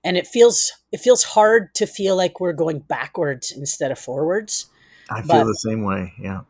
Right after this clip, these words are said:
Speaker 1: Yeah, yeah.
Speaker 2: Uh, do you wanna get back into the schools? I mean, covid is mostly over, <laughs> although it'll n-, probably never be gone.
Speaker 1: <clears throat>
Speaker 2: Um, it, are you aching to get
Speaker 1: Um,
Speaker 2: back, or have you got,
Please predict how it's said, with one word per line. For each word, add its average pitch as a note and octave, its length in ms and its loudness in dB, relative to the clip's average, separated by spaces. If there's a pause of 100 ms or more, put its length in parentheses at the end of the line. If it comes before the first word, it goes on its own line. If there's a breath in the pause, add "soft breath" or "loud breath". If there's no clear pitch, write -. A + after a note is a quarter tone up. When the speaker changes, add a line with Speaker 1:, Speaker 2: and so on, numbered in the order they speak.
Speaker 1:
Yeah, E3 300 0 (320)
yeah. E3 220 4 (120)
Speaker 2:
Uh, C3 60 2 (640)
do D#3+ 80 2
you C#3+ 80 8
wanna C#3+ 240 8
get C#3+ 200 6
back C#3+ 260 4
into D3+ 140 4
the D3 120 2
schools? D#3 480 4
I B2 40 0
mean, A2 200 -2
covid A#2+ 300 4
is G#2+ 240 0 (120)
mostly A#2+ 520 4
over, B2 460 6 (180 loud breath)
<laughs> - 240 -18
although G#2+ 240 2
it'll B2 280 2
n-, A2 80 -4
probably A2+ 280 2
never G#2+ 240 0
be A2 120 -4
gone. G#3 520 0
Speaker 1:
<clears throat> - 640 -20
Speaker 2:
Um, G#2 480 -2 (400)
it, G2+ 140 -8 (1160 loud breath)
are A2+ 80 -4
you G#2 160 0
aching B2 240 4
to B2+ 160 6
get B2+ 140 4
Speaker 1:
Um, G#2 40 -10
Speaker 2:
back, C#3 460 0 (360)
or A2+ 180 4
have G#2 100 2
you G#2+ 80 -2
got, G#2 280 0